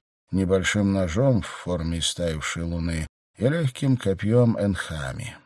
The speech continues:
Последнее было неизменным атрибутом и символом воинов Найти-Арах. Название его значило "выгрызающий сердце", а право изготавливать его имели редкие мастера-оружейники,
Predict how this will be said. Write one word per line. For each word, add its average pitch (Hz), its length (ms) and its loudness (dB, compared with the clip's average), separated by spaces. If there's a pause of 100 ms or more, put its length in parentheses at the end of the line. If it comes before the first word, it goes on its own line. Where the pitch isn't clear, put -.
(460)
Последнее 95 720 0
было 95 200 0
неизменным 95 800 0
атрибутом 101 720 -2
и 98 60 2
символом 117 680 2
воинов 95 560 0
Найти-Арах. 80 1080 -8 (480)
Название 82 640 0
его 87 200 -2
значило 85 640 -2 (220)
"выгрызающий 92 1040 0
сердце", - 600 -6 (280)
а 78 160 -6
право 92 400 2
изготавливать 87 880 -2
его 98 280 0
имели 107 380 0
редкие 104 600 -4
мастера-оружейники, 87 1400 -2